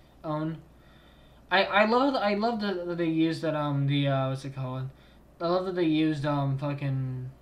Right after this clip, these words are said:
Marshmello's, like, one of his first, like, very, like, his, I'm pretty sure they used his song Cut Alone for their intro. I fucking love that. I love that, um, sound they made, sound they used for it.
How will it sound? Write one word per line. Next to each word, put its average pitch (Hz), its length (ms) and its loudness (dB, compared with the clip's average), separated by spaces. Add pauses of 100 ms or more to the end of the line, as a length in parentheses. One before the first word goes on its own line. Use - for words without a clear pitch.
(380)
Marshmello's, 147 720 -2 (520)
like, 156 160 -6
one 180 140 0
of 175 60 0
his 170 240 0
first, 165 360 -4
like, 156 140 -2
very, 151 440 -4
like, 156 100 -6
his, 165 260 -2 (380)
I'm 165 120 -4
pretty 214 180 0
sure 196 140 -6
they 190 120 2
used 185 240 -2
his 170 240 0
song 170 260 0
Cut 160 180 -2
Alone 147 360 0
for 147 80 -6
their 143 160 -4
intro. 160 480 -2 (480)
I 180 80 -6
fucking 196 260 -2
love 147 160 0
that. 139 180 0
I 147 100 -2
love 156 200 0
that, 151 180 -2
um, 131 340 -4 (100)
sound 151 240 -8
they 143 40 -6
made, 139 300 -4 (400)
sound 151 160 -8
they 143 60 0
used 143 240 0
for 143 160 -2
it. 143 80 -4